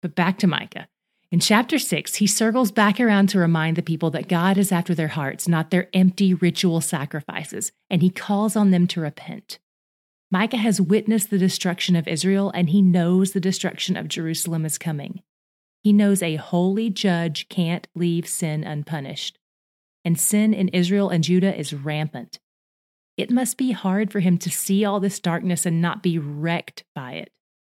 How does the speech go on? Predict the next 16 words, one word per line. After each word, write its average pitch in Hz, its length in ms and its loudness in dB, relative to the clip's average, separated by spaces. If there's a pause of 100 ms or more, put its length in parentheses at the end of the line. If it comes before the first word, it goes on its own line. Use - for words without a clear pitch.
(640)
But 180 100 2
he 190 100 4
sets - 420 0
his 208 160 -2
heart 180 240 0
on 156 160 -2
straight 151 420 -6
in 156 140 -2
seven 160 460 -2
seven 135 460 -6
when 156 120 -2
he 165 80 0
says, 143 520 -6 (360)
"As 165 260 -2
for 160 180 -2
me, 190 520 2